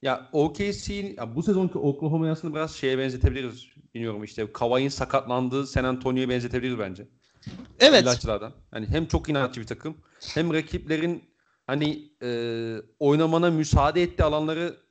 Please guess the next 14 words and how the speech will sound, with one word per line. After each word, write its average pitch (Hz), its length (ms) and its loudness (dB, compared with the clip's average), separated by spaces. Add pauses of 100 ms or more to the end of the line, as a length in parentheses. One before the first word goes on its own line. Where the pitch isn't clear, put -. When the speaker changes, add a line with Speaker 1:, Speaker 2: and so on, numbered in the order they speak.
Speaker 1:
çok - 260 2
iyi 156 100 0
değerlendiren 110 460 -4
bir 104 60 -14
takım. 120 260 -18
Yani 117 140 -20
inanılmaz 165 400 -2
orta 143 180 -2
mesafeci 104 500 -8
abi 127 140 -8
takım. 98 240 -18
Yani 95 180 -14
Gallinari'nin 123 680 -4
var, 143 260 -6